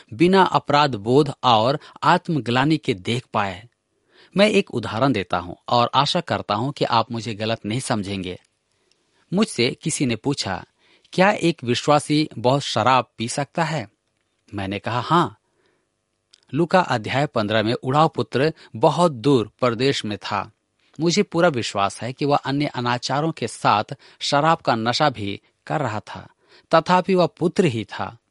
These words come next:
तब उसमें और सुअरों में क्या अंतर था?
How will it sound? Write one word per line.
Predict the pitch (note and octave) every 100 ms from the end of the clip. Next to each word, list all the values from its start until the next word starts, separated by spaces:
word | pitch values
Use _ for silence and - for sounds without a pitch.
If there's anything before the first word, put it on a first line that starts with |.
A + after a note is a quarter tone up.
| _ _ -
तब | A2+ A2+
उसमें | - E3 - A2+ G2+ - _ -
और | C3 C3+
सुअरों | - - F3 E3+ A#2
में | G2+ G2 A2 _ _
क्या | - D#3
अंतर | - A2+ - A2
था? | F#2+ G#2 G2